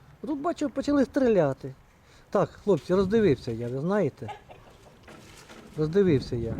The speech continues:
Не знаю, на, на, на превелике жаль, чи не на жаль, чи не на щастя. Тут вже не може такі епітети підібрати. Е, є молоде, ви знаєте. О, знову щось вони. А, бачите? Є молодий.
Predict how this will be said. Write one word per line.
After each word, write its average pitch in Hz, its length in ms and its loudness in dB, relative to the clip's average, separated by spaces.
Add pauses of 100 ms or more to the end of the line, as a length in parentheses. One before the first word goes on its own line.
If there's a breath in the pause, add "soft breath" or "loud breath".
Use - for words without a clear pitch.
(120)
Не 254 140 2
знаю, 117 420 0
на, 147 160 -2
на, 156 220 -4 (460)
на 139 180 -4
превелике 190 580 0
жаль, 170 300 -2 (120)
чи 147 100 -4
не 139 120 -2
на 139 160 -2
жаль, 170 220 0
чи 151 180 -8
не 135 120 -2
на 127 160 -4
щастя. 180 520 -4 (680 soft breath)
Тут 170 140 -8
вже 170 180 2
не 170 140 4
може 135 260 2
такі 143 300 -2
епітети 147 480 -4
підібрати. 156 640 -2 (1200)
Е, 143 320 4
є 180 240 4
молоде, 135 420 0
ви 120 100 -6
знаєте. 156 440 -6 (480)
О, 156 180 -2 (160)
знову 143 260 -4
щось 156 200 -6
вони. 151 180 -4 (140)
А, 147 140 -4 (280)
бачите? 175 400 -6 (3000 soft breath)
Є 185 220 4
молодий. 135 500 0